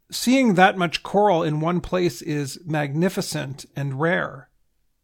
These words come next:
Johnston said fishermen used to tell the story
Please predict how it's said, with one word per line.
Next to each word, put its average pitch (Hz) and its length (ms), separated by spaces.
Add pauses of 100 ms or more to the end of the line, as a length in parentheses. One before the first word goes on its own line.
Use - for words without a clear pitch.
(800)
Johnston 220 540
said 156 500
fishermen 165 720 (100)
used 180 640
to 180 100
tell 196 360
the 170 120
story 180 720